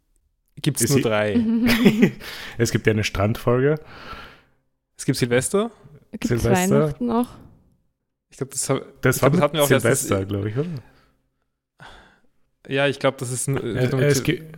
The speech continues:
Speaker 2: dann gibt's noch die Testfolge.
Speaker 3: Ah ja.
Speaker 1: Keine Ahnung.
Speaker 3: Macht irgendwo einen Führerschein?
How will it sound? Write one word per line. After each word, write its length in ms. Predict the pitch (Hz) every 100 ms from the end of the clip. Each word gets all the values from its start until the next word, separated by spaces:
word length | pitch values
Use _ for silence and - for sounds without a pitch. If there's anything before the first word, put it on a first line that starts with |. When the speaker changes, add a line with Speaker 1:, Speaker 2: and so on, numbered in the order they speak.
| -
Speaker 2:
dann 120 | 135
gibt's 160 | 131 -
noch 100 | 135
die 120 | 123
Testfolge. 640 | - 139 - - 147 160 185 - _ _ _ _ _ _ _ -
Speaker 3:
Ah 120 | 247
ja. 180 | 226 226
Speaker 1:
Keine 200 | 202 117
Ahnung. 240 | 95 120 151 -
Speaker 3:
Macht 180 | 208 196 240
irgendwo 180 | 240
einen 100 | 254
Führerschein? 720 | 226 - 190 190 202 214 226